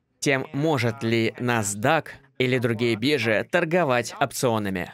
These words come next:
и того, когда они смогут торговать опционами. Ведь уже в этом направлении имеется интерес того, будет ли Нью-Йоркская фондовая биржа работать двадцать четыре на семь.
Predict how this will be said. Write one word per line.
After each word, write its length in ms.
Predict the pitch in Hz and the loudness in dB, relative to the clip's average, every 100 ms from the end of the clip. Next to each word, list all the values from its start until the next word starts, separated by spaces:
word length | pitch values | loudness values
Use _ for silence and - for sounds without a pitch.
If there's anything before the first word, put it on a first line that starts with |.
| - | -4
и 80 | |
того, 320 | 120 123 127 113 | -2 0 0 0
когда 380 | 127 110 135 | 0 0 0
они 160 | 160 117 | 2 0
смогут 380 | 113 123 113 110 | 0 -2 0 0
торговать 420 | 113 113 113 113 | 0 2 2 0
опционами. 640 | 104 - 110 104 101 80 - _ - | -2 0 0 0 -4 -6 -10 _ -6
Ведь 280 | 113 117 - | -4 -4 -2
уже 440 | 135 123 151 123 | -2 2 2 2
в 40 | |
этом 260 | 120 120 117 | 2 2 0
направлении 680 | 117 117 113 113 123 120 117 | 0 0 2 2 0 0 0
имеется 640 | 135 117 120 117 - 117 113 | 0 0 0 0 -2 -2 0
интерес 720 | 123 110 107 113 156 - - 175 165 | 0 -2 0 2 2 -2 -8 -14 -10
того, 500 | 147 131 135 139 117 - | -2 0 2 2 0 -4
будет 480 | 120 139 147 131 117 | -2 0 2 0 0
ли 340 | 117 117 104 - _ - | 2 2 0 -6 _ -6
Нью-Йоркская 580 | 135 135 135 113 - 120 | -2 0 0 -2 -2 -2
фондовая 420 | 123 120 113 117 | 0 0 2 0
биржа 480 | 110 160 117 104 - _ | 0 -2 0 0 -2 _
работать 640 | - 143 139 147 156 151 139 | 0 0 2 0 0 -2 -4
двадцать 480 | 123 117 117 120 | 0 0 0 -2
четыре 340 | - - 113 107 | -4 -2 0 0
на 140 | 110 | -2
семь. 260 | - 98 | -2 -4